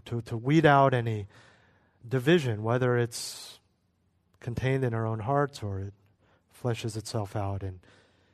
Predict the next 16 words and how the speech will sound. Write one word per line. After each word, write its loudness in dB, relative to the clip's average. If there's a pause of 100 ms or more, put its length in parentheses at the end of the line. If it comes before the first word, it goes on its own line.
(220)
any -4
sort -6
of -6 (140)
animosity -4
or -6
put-downs -8
or -8
whatever -10
it -20
may -20
be. -20 (2500)
Father, -4
we -4
know -2
that -4
ultimately -6